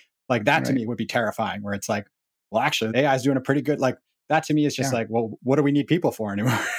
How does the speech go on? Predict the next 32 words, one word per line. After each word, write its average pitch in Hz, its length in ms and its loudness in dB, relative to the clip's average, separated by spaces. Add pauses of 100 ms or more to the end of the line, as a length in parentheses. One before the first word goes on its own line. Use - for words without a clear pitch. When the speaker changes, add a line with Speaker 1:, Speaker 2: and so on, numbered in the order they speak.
(140)
Speaker 1:
<laughs> 170 180 4 (320)
Speaker 2:
Right. 127 260 -2 (580)
Yeah, 165 180 4
no, 175 160 2
I, 143 240 2
I 160 80 0
think 202 220 0
it's 175 340 0 (380)
decent 156 500 2
enough, 123 520 0 (440)
but 120 280 2 (340)
it's 131 280 -2
not 131 260 2 (180)
nearly 127 600 2
as 113 220 0
good 165 300 0
because 110 560 0 (300)
one 127 260 4
of 123 80 0
the 120 100 -2
things 113 280 2
they're 107 120 0
suing 117 580 0
is 110 180 -2
that 107 300 0 (440)
it's 139 160 0
a 135 80 4
bad 120 400 2
introduction 113 580 0
to 104 80 -2
George 104 280 -4
Carlin. 107 400 -8